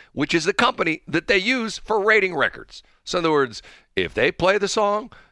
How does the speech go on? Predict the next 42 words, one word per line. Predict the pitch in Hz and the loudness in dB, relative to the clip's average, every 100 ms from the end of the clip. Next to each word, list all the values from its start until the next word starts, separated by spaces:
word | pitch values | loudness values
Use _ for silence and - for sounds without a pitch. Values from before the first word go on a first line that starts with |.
| - | -6
then | 123 135 | 0 0
guess | 131 143 160 | 2 0 0
what? | 127 85 92 - | 0 -2 -2 -2
It | 113 | -2
shows | - 127 110 104 | 0 0 2 2
up | 101 - | 0 0
on | 98 | -4
Mediabase | 95 101 95 85 85 85 - | -2 -2 -2 -2 -2 -2 -6
as, | - | -6
like, | 78 | -8
being | - 76 | -6 -10
a | 73 | -6
popular | 76 80 82 | -6 -6 -6
song. | - 185 92 | -2 -2 -4
If | 104 | -2
they | 226 | 0
don't | 269 | 0
play | 226 190 | 0 0
the | 180 | 0
song, | 208 170 170 - | 0 0 -2 -2
it | 233 | 0
doesn't | 233 208 165 | 4 2 2
show | - 156 | 0 2
up | 101 107 | 2 0
on | 101 | -4
Mediabase. | 95 78 69 57 - - _ | -4 -6 -8 -12 -14 -20 _
It's | - | -4
like, | 180 - - | -4 -4 -4
okay, | 190 - 160 | -2 0 0
let's, | 160 160 156 | -2 -6 -6
let's | - 139 - | -10 -10 -8
think | 113 | -6
about | 78 - | -6 -8
this | 67 | -12
for | - | -12
a | |
minute. | 64 - - - - - | -14 -16 -18 -20 -14 -6
This | 139 | -4
is | - | 0
like | 127 113 | 0 0
circular | - 170 160 151 123 | -2 -2 -2 -2 0
logic. | 98 78 - - - | 0 -2 -6 -16 -20